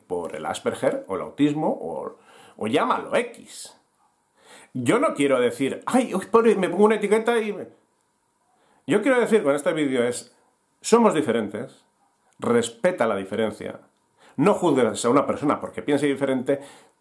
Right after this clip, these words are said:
Tú puedes compartir o no cómo piensa esa persona, pero no la estigmatices, no la insultes, no hagas bullying, no hagas de-, delito de odio contra esa persona, que a mí me, me lo han hecho,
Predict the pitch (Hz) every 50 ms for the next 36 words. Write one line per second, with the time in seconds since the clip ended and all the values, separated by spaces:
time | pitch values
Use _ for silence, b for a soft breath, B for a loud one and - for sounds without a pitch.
0 | _ _ - 247 233 233 262 214 160 - - - 127 110 98 107 - - - 160
1 | 165 - - - - - - 127 170 139 - - - - _ _ _ _ _ _
2 | _ _ _ _ _ _ _ - 107 110 139 - 139 143 135 113 - 156 156 180
3 | 170 - 143 120 - - 110 101 117 - - - b b b b b b b b
4 | 101 98 104 117 151 196 262 247 - - - 170 151 139 110 - - - 170 127
5 | - - 98 95 107 - - - _ _ b b b b b b b - 117 160
6 | 220 247 165 120 - - 156 151 131 - - - 92 - 110 - - _ _ b
7 | b b b b b b - 123 180 233 247 185 147 127 - 123 147 156 143 104
8 | 98 95 101 98 - 107 127 190 254 233 - 107 101 98 92 - - - 101 101
9 | 104 123 147 147 - 117 107 113 120 123 117 104 98 98 95 95 92 82 - -
10 | - - - 131 110 90 113 127 117 87 80 78 87 101 113 110 - - 82 82
11 | 82 82 90 113 113 - - 87 -